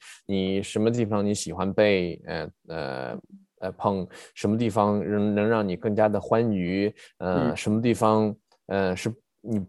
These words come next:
Speaker 1: 不愿意，什么地方是你的禁忌的地方，然后不会超越这个，
Speaker 2: 嗯。
Speaker 1: 这个界限，然后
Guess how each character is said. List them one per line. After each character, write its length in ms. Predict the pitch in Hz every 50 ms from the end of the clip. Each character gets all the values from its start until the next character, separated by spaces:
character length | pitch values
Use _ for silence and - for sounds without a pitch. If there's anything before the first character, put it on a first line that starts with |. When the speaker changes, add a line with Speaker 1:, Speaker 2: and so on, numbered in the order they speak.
| _ -
Speaker 1:
不 60 | 117
愿 300 | 120 147 165 143 113 95
意， 80 | 90
什 160 | 87 - - 110
么 140 | 117 120
地 80 | 120 120
方 140 | 117 117 117
是 160 | - - 120
你 140 | 107 101 87
的 500 | 73 80 87 92 95 95 92 90 85 - - - _ _ _ _
禁 220 | - - 208 151 110
忌 140 | 98 107 98
的 80 | 82 82
地 160 | 87 87 85
方， 360 | - - 78 76 73 78 - _ - - - _ _
然 100 | - 98 98
后 180 | 107 113 107
不 140 | 95 95 101
会 100 | 117 120
超 220 | - - 123 113
越 140 | 113 110 107
这 200 | 92 98 98 95 92
个， 480 | 92 92 90 87 87 85 85 76 71
Speaker 2:
嗯。 60 | 60 - -
Speaker 1:
这 140 | - 101
个 80 | 92 95
界 220 | 90 - 123 110 95
限， 360 | 85 - - 87 78 69 69 92
然 160 | 95 95 92
后 380 | 95 101 104 101 98 98 95